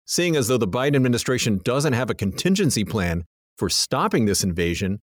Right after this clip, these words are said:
everything must be done to reverse Sullivan's reckless decision and protect the border.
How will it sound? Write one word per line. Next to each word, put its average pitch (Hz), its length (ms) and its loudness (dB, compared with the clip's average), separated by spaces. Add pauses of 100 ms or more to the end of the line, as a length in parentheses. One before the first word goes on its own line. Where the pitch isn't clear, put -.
(160)
everything 202 520 0
must 160 220 0
be 156 120 0
done 117 420 0
to - 140 -2
reverse 117 440 0
Sullivan's 120 580 0
reckless 127 460 0
decision 123 580 0 (440)
and 95 320 -4
protect - 500 -6
the - 60 -8
border. 82 440 -2